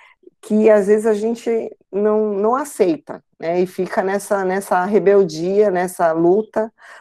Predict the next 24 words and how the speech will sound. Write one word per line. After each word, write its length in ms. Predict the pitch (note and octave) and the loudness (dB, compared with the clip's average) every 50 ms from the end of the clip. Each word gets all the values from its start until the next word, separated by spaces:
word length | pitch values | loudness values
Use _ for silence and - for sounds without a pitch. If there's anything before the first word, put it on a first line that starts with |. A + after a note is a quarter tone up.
| _ _ | _ _
contra 380 | - F3+ F3 E3+ F3 F3 E3+ | -4 -2 -2 0 2 2 2
Deus, 480 | E3 D#3+ D#3 E3+ E3+ F3+ F#3+ G#3 G#3 G3+ | 2 4 4 4 4 6 6 4 4 2
contra 320 | - - E3 E3+ - - | 0 -4 -4 -4 -4 -6
os 80 | E3 D3+ | -6 -2
nossos 380 | D#3+ E3 E3+ E3+ - - - - | 0 0 0 0 -4 -12 -12 -4
propósitos, 960 | - E3 D#3+ - - D#3 D3+ E3 F3 F3+ F3+ F3+ F#3 F#3 - G3+ G3 G3 - _ _ - - - - - - | -2 -2 -2 0 2 4 6 6 6 6 4 0 -4 -6 -6 -6 -6 -8 -10 _ _ -20 -20 -20 -20 -14 -6
os 180 | - F3+ F3+ E3+ | -4 -2 0 0
no-, 200 | F3+ F#3+ - - | 2 0 0 0
que 160 | - - F#3+ | -2 -2 -2
os 240 | E3+ E3+ F3+ E3+ D#3+ | 0 0 0 0 0
nossos 320 | F#3+ G3 G#3+ G#3+ - - | 0 0 0 -2 -4 -8
pensamentos 800 | - - F#3 F#3+ F#3 - F#3 E3+ F3 F3 F3+ F3+ F3+ - E3+ D#3+ | -4 -4 -4 -4 -4 -4 -4 -4 -4 -4 -4 -4 -6 -8 -8 -6
mesmo, 640 | E3 F3 E3+ F3 F3 D#3+ E3 F3+ F3 E3 D#3 - - _ - | -4 -2 -2 -2 -2 -2 -2 -2 0 0 0 -2 -4 _ 2
é, 580 | D#3+ E3 D#3+ D#3+ D#3+ D#3+ D#3+ D#3 D#3 D#3 - - | 4 6 6 6 4 4 2 0 -2 -4 -6 -10
de-, 300 | - - - C#3 C#3 - - | -14 -14 -14 -16 -14 -12 -10
normalmente 800 | E3+ E3 E3 F#3 G3 G#3 G#3+ G#3+ G#3 F#3+ F3+ F3+ F#3 F#3 - | -8 -6 -2 0 0 0 0 0 0 0 0 0 -2 -4 -4
não 160 | F3+ F3+ G3+ A3 | -4 -2 -2 -2
estão 320 | A3+ A3+ - G#3 F#3+ G3 | -2 -4 -4 -2 -2 0
harmonizados 800 | F#3+ F3+ F3 F3 F3 F3 E3+ D3+ - D#3+ E3 F#3+ F#3+ F#3 F3+ F3 - | 0 -2 -2 -2 -2 -4 -4 -2 -2 0 0 0 -2 -2 -4 -6 -8
com 120 | - F3 | -8 -12
os 100 | E3 - | -14 -12
pensamentos 680 | _ - D#3 D#3+ - E3 D#3 D#3 D#3+ D#3+ - - D#3 | _ -12 -12 -10 -8 -8 -8 -6 -8 -8 -10 -12 -12
de 120 | C#3+ D#3 D#3 | -10 -10 -8
Deus, 600 | A#2+ D#3+ E3+ F3+ F#3+ F#3 F3+ F3+ F3 - - | -6 -2 -2 0 0 0 -2 -4 -6 -10 -20